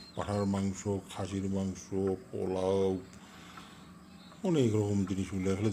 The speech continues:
দুহা চালের ভাত টাত অনেক কিছু খাবার লাগে, কিন্তু ওইগুলো শরীরের তো কোনো কামত লাগে না। ওই দিনের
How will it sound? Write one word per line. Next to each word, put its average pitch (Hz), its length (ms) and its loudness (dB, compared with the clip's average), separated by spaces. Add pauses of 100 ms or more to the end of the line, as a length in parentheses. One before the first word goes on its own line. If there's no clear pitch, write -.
দুহা 92 280 0
চালের 90 260 0 (100)
ভাত 98 280 -4 (220)
টাত 98 300 0 (340)
অনেক 98 220 0
কিছু - 160 -14 (100)
খাবার 92 300 -2
লাগে, 87 220 -6 (140)
কিন্তু 90 260 -8
ওইগুলো 90 240 -2
শরীরের 92 440 -4
তো - 120 -8
কোনো 104 140 0 (120)
কামত 101 260 -2 (100)
লাগে 110 220 4
না। 123 60 0 (200)
ওই 92 120 -2
দিনের 95 260 -2